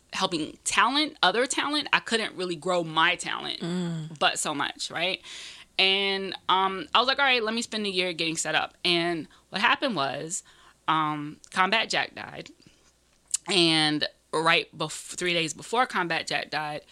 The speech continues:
Speaker 1: his law partner, his former law partner, Ed Woods, died.
Speaker 2: Hmm.
Speaker 1: And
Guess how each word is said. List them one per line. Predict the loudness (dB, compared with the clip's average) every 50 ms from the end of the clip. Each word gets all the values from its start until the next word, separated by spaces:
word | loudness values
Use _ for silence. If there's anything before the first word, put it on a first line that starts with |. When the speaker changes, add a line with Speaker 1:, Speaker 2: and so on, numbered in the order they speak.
| -20 -20 -20 -20 _
Speaker 1:
his | -10 -8 -4 0
law | 2 2 2
partner, | 2 0 -2 0 -2 -4 -6 -6 -8 -10 -10 -6
his | -6 -4
former | -4 -4 -4 -2 -2
law | -2 -4
partner, | -4 -4 -6 -6 -4 -4 -4
Ed | -4 -4 -6
Woods, | -6 -6 -8 -8
died. | -8 -8 -8 -10 -10 -14 -20 _ _ -20 -14 -8
Speaker 2:
Hmm. | -6 -4 -4 -4 -4 -6 -8 -6 -2 0
Speaker 1:
And | 2 2 2 2 0 -2 -4 -4 -6